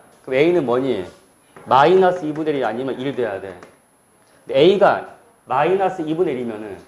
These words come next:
A 오른쪽은 이 차 곡선,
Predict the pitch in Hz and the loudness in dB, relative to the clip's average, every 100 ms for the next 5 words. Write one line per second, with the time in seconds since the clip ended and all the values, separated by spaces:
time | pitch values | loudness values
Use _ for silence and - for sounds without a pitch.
0 | _ _ _ _ _ _ - 160 185 - | _ _ _ _ _ _ 2 6 6 4
1 | - 127 170 214 208 190 151 95 135 160 | -4 0 2 2 4 4 4 -2 -6 -4
2 | - 175 127 - 113 90 | 0 0 -2 -6 -10 -10